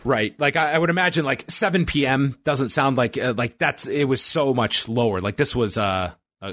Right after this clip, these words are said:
you know, almost half of some of these for the, uh,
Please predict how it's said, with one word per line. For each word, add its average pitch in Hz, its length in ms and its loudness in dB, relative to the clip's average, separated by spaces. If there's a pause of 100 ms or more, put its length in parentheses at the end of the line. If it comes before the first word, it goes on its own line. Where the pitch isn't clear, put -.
you 120 100 -4
know, 92 220 -6
almost 123 240 -2
half 107 460 -2
of 104 120 -8
some 107 180 0
of 87 80 -6
these 90 300 -2
for - 180 -4
the, 92 180 -2
uh, 87 220 -2